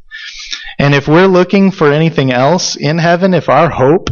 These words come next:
in heaven is anything but Christ, I think, I don't know, I think we need a new perspective, because, uh, yeah,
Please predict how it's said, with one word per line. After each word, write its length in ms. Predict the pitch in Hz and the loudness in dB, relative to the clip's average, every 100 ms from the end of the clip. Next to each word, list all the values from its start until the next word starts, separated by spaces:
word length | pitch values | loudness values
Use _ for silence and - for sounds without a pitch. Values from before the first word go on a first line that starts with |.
| - | -4
in 140 | 135 | -2
heaven 400 | 113 127 151 185 | 0 0 0 0
is 200 | 160 113 | -2 -4
anything 520 | 135 165 185 180 151 | -2 0 0 0 0
but 240 | 117 131 - | 0 -2 -2
Christ, 460 | - 131 170 - | 0 0 0 -4
I 100 | - | -8
think, 280 | - 156 160 _ _ _ - - - - - - - - - - - _ - - | -4 -4 -4 _ _ _ -20 -20 -20 -16 -14 -12 -14 -16 -20 -20 -20 _ -14 -6
I 120 | 117 | -4
don't 120 | 120 | -2
know, 200 | 107 107 | -2 -2
I 180 | 92 110 | -4 -6
think 220 | 127 123 | -4 -2
we 80 | 131 | 0
need 160 | 127 | 0
a 60 | 117 | 0
new 120 | 120 | 0
perspective, 840 | 123 101 - 123 - 95 87 - - - - - - | -2 -4 -4 -4 -4 -6 -8 -14 -16 -18 -18 -8 -2
because, 760 | 110 110 110 104 95 - - _ - _ - | -2 -2 -2 -2 -4 -8 -10 _ -20 _ -8
uh, 380 | 107 101 101 - - | -4 -4 -6 -8 -4
yeah, 200 | 117 | -4